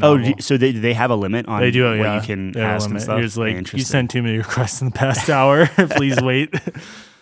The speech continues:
Speaker 1: That's,
Speaker 2: was like,
Speaker 1: that's pretty
Speaker 2: "Damn."
Speaker 1: cool. You, you
Speaker 2: Um,
Speaker 1: told him to make you a story.
Speaker 2: Yeah, the first thing I put in there was, so essentially for anyone who doesn't know what it is, it's a, it is a language learning artificial intelligence.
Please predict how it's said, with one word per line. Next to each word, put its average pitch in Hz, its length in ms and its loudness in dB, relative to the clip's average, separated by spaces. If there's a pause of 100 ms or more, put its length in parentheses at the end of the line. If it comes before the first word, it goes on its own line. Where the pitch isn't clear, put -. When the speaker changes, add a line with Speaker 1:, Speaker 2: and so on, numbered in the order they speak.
(240)
Speaker 1:
That's, 101 120 0 (100)
Speaker 2:
was 104 60 -8
like, 107 100 -4
Speaker 1:
that's 101 160 -4
pretty 104 160 -6
Speaker 2:
"Damn." 113 160 -2
Speaker 1:
cool. 95 160 -6 (340)
You, 139 60 0
you 139 80 6
Speaker 2:
Um, 131 260 4
Speaker 1:
told 143 220 0
him 131 40 0
to 127 60 0
make 123 200 -2
you 117 60 -2
a - 20 -6
story. - 420 -6 (540)
Speaker 2:
Yeah, 151 160 4
the 131 80 2
first 170 240 2
thing 202 120 2
I 165 60 2
put 165 160 2
in 160 100 2
there 117 240 0
was, 107 400 -2
so 147 520 0
essentially 143 440 -2
for 127 140 -6
anyone 131 220 0
who 120 60 -2
doesn't 117 220 -2
know 113 140 -2
what 107 80 -4
it 104 100 -6
is, 104 320 -4
it's 95 160 -14
a, 101 380 -8 (260)
it 120 160 -10
is 110 280 -8
a 101 420 -10 (100)
language 120 1040 -6 (760)
learning 110 760 -6 (220)
artificial 110 480 -10
intelligence. 110 840 -12